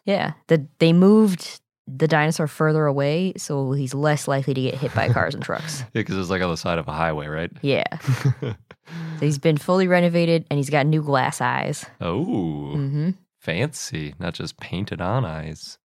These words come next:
Speaker 1: <laughs> I think he had fancy eyes before.
Speaker 2: Cool.
Speaker 1: Some point, something, some part of him lit up. I don't remember the details.
Speaker 2: Oh, nice.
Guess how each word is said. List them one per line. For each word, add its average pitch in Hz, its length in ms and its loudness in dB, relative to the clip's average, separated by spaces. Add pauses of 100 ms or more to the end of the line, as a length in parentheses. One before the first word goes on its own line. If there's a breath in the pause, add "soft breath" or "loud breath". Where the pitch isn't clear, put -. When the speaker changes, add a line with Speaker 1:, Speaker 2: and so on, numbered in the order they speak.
(140)
Speaker 1:
<laughs> - 240 -20
I - 720 -6
think 220 180 2
he 202 100 0
had 143 240 2
fancy - 440 -6
eyes 151 220 -8
before. 151 540 -8 (160)
Speaker 2:
Cool. - 280 -6 (360)
Speaker 1:
Some 202 260 -2
point, 190 320 0
something, 160 600 -2
some 175 220 -2
part 156 200 -2
of 143 80 -2
him 123 240 -2
lit 123 140 -2
up. 113 240 -4 (280)
I 170 60 -6
don't 135 140 -8
remember 123 240 -4
the 123 80 -4
details. - 420 -8
Speaker 2:
Oh, 101 300 -2
nice. - 360 -14